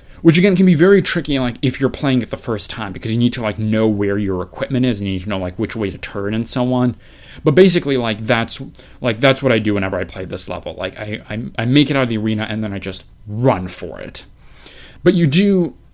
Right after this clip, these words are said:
if you're able to, like, make it through that all right without getting killed, and again, once you play it a couple times, it's not that hard, but it is hard initially, you're then able to pick up all your equipment, and then you have to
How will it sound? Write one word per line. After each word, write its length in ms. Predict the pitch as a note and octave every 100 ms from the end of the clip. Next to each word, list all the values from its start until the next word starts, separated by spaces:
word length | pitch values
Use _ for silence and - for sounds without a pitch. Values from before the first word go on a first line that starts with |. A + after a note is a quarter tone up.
| - -
if 160 | C#3 C3+
you're 100 | D#3
able 160 | D3+
to, 60 | C#3+
like, 240 | C3 B2+
make 240 | B2 B2+ B2+
it 60 |
through 220 | - B2+ A#2+
that 200 | A2+ A2+
all 140 | A2
right 200 | G#2+ A2+
without 240 | G#2 G#2
getting 240 | - G#2 G2+
killed, 320 | A2 G#2+ A2+
and 220 | A2 G#2+ - -
again, 260 | D3+ D#3 C#3+
once 140 | F3+
you 80 | G3
play 200 | - C3
it 40 |
a 80 | C3
couple 200 | C#3 C3+
times, 200 | C#3 B2
it's 140 | G#2+
not 160 | A#2 G#2
that 140 | G#2
hard, 340 | A2 G#2 A#2+ - - - -
but 140 | A#2
it 80 | A2
is 140 | A2+
hard 180 | A#2 G#2+
initially, 540 | G2+ G2 - C3 A#2+ - - -
you're 200 | C3+ C#3
then 160 | C3+ D#3
able 180 | C#3+ B2
to 80 |
pick 220 | A2+ C3+ B2+
up 120 | C3
all 140 | C3
your 160 | A#2 A2
equipment, 560 | A2 - A#2+ G#2+ G#2+ -
and 120 | A2+
then 140 | A2 G#2+
you 140 | G#2+
have 420 | - A#2 G#2 - -
to 500 | A2 G2 G2 G2